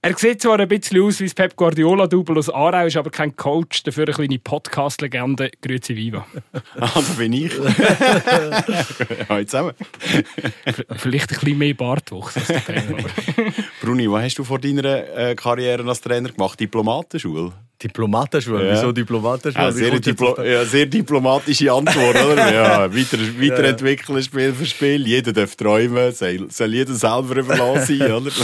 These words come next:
Speaker 3: <laughs> Ist, äh, ist Sache. Ist Sache.
Speaker 2: Aber tönt, tönt schon noch, also,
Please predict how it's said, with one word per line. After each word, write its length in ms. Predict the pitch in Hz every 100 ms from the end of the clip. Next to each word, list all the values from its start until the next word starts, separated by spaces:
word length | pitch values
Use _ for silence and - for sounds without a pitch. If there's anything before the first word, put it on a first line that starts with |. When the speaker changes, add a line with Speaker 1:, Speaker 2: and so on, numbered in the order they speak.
| 123
Speaker 3:
<laughs> 220 | 123 - -
Ist, 220 | 123 107
äh, 400 | 117 110 107 101
ist 240 | 117 110
Sache. 320 | - 101 - - _ -
Ist 200 | - -
Sache. 300 | 80 - - - -
Speaker 2:
Aber 220 | - 87 -
tönt, 520 | 107 107 78 92 -
tönt 300 | 117 120 107
schon 140 | 165
noch, 100 | 196 113
also, 240 | 123 131